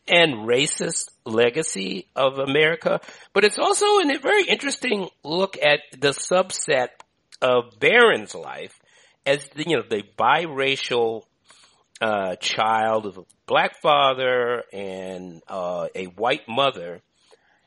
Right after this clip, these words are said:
uh, and, uh, uh, it, the, the nuance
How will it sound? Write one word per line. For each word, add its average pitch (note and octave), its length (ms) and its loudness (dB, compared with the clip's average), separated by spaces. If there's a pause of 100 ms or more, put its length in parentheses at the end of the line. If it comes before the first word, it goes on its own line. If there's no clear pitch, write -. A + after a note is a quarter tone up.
(100)
uh, G#2+ 640 2 (640)
and, D#3+ 800 2 (100)
uh, B2+ 400 2 (240)
uh, B2+ 280 0 (760)
it, C3 240 -10
the, D3+ 260 -2 (220)
the F3+ 160 0
nuance E3 1120 -2